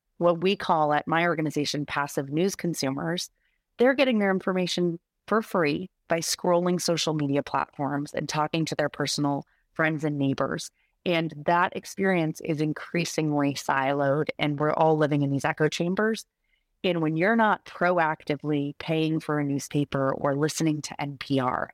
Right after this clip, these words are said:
you're just getting what your phone feeds you in your break from work or when you're trying to fall asleep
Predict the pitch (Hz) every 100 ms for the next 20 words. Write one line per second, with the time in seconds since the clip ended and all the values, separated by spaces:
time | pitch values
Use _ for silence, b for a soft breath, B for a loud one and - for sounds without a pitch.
0 | - 151 165 175 - 180 175 190 180 147
1 | 135 147 156 - 165 180 190 190 175 139
2 | 135 139 135 _ - 151 151 165 175 160
3 | - - - 180 175 147 139 135 - 135
4 | 123 139 165 175 165 170 180 175 175 170
5 | - 143 143